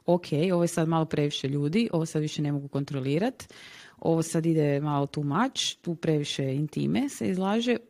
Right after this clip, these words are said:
Na trideset hiljada ljudi. I sad kad pomislim to, onak, kad te, onak dvjesto pedeset, petsto tisuća ljudi, a to su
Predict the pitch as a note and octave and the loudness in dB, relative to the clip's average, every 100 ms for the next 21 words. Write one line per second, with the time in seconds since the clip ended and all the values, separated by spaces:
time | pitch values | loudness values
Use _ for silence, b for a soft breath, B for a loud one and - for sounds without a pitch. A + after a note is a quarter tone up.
0 | - - F3+ E3+ F3 G3+ G3+ G3+ E3 F#3 | -14 -2 0 0 0 0 0 -4 -2 0
1 | F3 D#3+ D3+ C#3+ B2 - - F#3+ G#3+ E3+ | 0 2 2 2 0 -4 -2 -2 0 -2
2 | E3+ G3+ A3 F#3 F#3+ G3+ G#3+ E3+ F3 F#3+ | -2 0 -2 0 2 2 2 0 0 -2
3 | - _ D#3 D#3+ D#3 D3+ - D#3 E3+ D#3 | -8 _ -12 -6 -4 -2 -2 -2 -2 -2
4 | F#3 F3+ D#3 D#3 E3+ E3 - D#3 E3+ D#3 | -2 -2 0 4 4 0 0 0 0 -2
5 | - E3 - C#3+ D#3 G3 G3 B B B | -4 -4 -4 -4 0 0 0 B B B
6 | - E3+ G3+ | -8 -6 -2